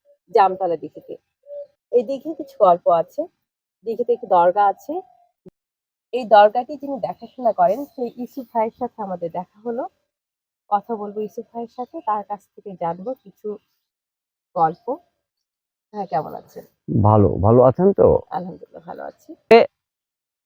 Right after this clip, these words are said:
Speaker 2: এক বুট-, এক বুড়িমা থাকে, আর এ, এ জায়গায় সব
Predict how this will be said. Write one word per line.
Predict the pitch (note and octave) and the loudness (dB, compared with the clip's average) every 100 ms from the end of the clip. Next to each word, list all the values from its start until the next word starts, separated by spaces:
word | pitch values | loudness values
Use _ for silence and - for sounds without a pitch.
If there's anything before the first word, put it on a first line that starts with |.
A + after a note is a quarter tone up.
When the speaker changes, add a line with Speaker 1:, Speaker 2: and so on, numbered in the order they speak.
| _ - | _ 8
Speaker 2:
এক | G3+ | 10
বুট-, | F3 G#3 A3+ - _ _ _ _ | 12 10 8 0 _ _ _ _
এক | G3 F#3 F#3+ - _ _ | 6 8 6 2 _ _
বুড়িমা | E3+ E3 G3 B3+ C4 | 6 10 12 12 12
থাকে, | F3+ D#3+ G#2+ - - _ _ _ _ - | 10 6 4 0 -6 _ _ _ _ 4
আর | C#3 - _ _ _ _ | 6 6 _ _ _ _
এ, | C#3+ - | 2 8
এ | G3 | 10
জায়গায় | F#3 F#3 G#3+ | 10 10 10
সব | A3 | 10